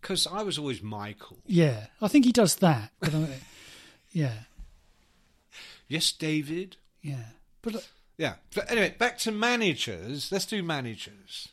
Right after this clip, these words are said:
Speaker 1: We'll, we'll bone up on the other one another time. Um, what's this about Alan Niven?
Speaker 2: Well, there was news this week about the Niv, as we call him, wasn't there? Now, the Niv, if you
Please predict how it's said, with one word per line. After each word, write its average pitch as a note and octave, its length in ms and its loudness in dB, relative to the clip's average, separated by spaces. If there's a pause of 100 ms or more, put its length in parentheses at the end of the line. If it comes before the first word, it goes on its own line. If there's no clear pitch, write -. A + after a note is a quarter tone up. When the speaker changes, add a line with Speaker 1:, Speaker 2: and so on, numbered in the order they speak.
(120)
Speaker 1:
We'll, C#3+ 200 -4
we'll C#3+ 280 -6 (180)
bone C#3+ 220 0
up - 180 -8
on B2+ 80 -8
the B2 80 -6
other A2+ 140 -8
one G#2+ 100 -8
another G#2+ 220 -10
time. F2 320 -16 (500)
Um, F#3 400 0 (1120)
what's A#3+ 280 2
this B3 180 2
about G#3+ 280 -4
Alan F3+ 380 -2
Niven? F3+ 200 0
Speaker 2:
Well, A#3 80 4
there C4 80 4
was B3 180 4
news A#3+ 580 10
this - 220 0
week F#3 180 2
about D#3 280 0
the D3+ 100 0
Niv, D#3+ 460 6
as B2+ 180 -4
we D3 120 -4
call E3+ 280 -4
him, A#2 80 -8
wasn't D3+ 220 -8
there? C#3 100 -4
Now, E3 200 2
the D#3+ 140 2
Niv, F3+ 640 6 (960)
if F#3+ 220 -2
you E3+ 420 6